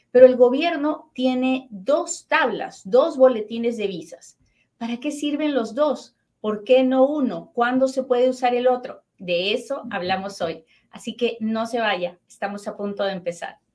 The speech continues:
Hola a todos, bienvenidos a otro Inmigrando con Katia, un programa donde yo, Katia Quiroz, le cuento las noticias de inmigración, le contesto sus preguntas, pero sobre todo,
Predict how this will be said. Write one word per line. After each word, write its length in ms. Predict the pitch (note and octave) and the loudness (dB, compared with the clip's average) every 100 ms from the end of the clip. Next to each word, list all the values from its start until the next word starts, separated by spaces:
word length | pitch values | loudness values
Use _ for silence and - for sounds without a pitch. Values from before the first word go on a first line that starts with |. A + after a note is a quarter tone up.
| _ | _
Hola 320 | D4 C#4+ C#4+ | -4 -2 0
a 120 | C4+ C4 | -2 0
todos, 600 | B3 A#3+ A3 G3 G3 - | 0 0 0 -2 -6 -12
bienvenidos 840 | G#3+ A3+ A3 A3 A#3 B3 C4 B3+ | -8 -6 -4 -4 -2 0 0 0
a 160 | A3 A3 | -4 -4
otro 420 | A#3 C4 C4 C4 | -4 0 0 0
Inmigrando 560 | A#3 G#3+ G#3 G3+ G3+ - | -4 -6 -4 -4 -6 -8
con 160 | G3 | -10
Katia, 460 | F3+ F3 F3 E3+ F3+ _ _ _ _ | -8 -10 -10 -12 -14 _ _ _ _
un 140 | C4 C4 | -2 2
programa 560 | C#4 C4+ C4 B3+ C#4+ A#3+ | 4 4 4 2 -4 -6
donde 460 | G#3 G#3 G3+ G3+ G3+ | -8 -6 -4 -4 -2
yo, 560 | C#4+ C4+ B3 D#4+ - - | 2 4 4 0 -4 -12
Katia 320 | A3 A#3 A3+ | -12 -10 -10
Quiroz, 560 | A3 G#3 A3+ B3+ B3 _ _ _ | -8 -6 -4 -6 -10 _ _ _
le 280 | G#3+ G#3+ G#3+ | -6 -6 -6
cuento 480 | - D4 D4+ D4+ D4+ | -2 0 2 0 -2
las 220 | C#4 B3+ | -2 -4
noticias 580 | A3 G#3+ A3+ - A#3 A3 | -6 -8 -10 -6 -6 -4
de 60 | G#3+ | -6
inmigración, 840 | G3+ F#3+ F#3+ F#3+ A3+ A#3 A3+ A3+ | -6 -8 -10 -10 -6 -4 -4 -6
le 120 | G#3 | -8
contesto 760 | G#3 G3 G3 - B3+ B3+ - A#3+ | -8 -10 -8 -4 -2 -4 -8 -10
sus 220 | A#3+ - | -12 -16
preguntas, 720 | - G3 G3+ G3+ G3+ G3+ - _ _ _ - | -6 -4 -4 -4 -6 -10 -12 _ _ _ -6
pero 160 | B3+ | -4
sobre 300 | B3 B3 A#3+ | -2 -2 -2
todo, 460 | A#3+ A3 F#3+ F3+ | -2 0 2 0